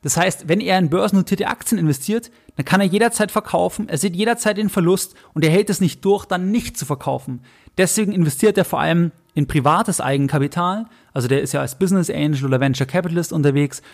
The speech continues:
vor allem im Silicon Valley, weil dort investiert er das Kapital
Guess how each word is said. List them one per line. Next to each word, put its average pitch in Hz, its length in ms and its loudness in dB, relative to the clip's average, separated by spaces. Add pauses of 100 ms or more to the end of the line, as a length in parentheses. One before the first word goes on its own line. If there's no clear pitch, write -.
(120)
vor - 140 -2
allem 131 140 4
im - 20 2
Silicon 135 440 0
Valley, 180 320 2 (320)
weil 143 100 0
dort 165 380 0 (320)
investiert 156 440 0
er 226 80 4
das 196 140 -2
Kapital 196 600 -2